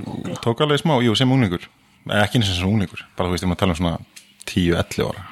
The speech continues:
Þá kannski var maður eitthvað, minn er að papp-, pabbi var með, þú veist, gernhættadisk og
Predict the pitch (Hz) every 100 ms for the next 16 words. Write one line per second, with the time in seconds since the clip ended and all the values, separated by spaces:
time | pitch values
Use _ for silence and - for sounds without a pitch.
0 | - 95 - 90 - 87 85 80 92 80
1 | - 98 107 120 113 - 123 - - 110
2 | - 110 104 104 98 104 95 - 104 92
3 | 92 - - - - -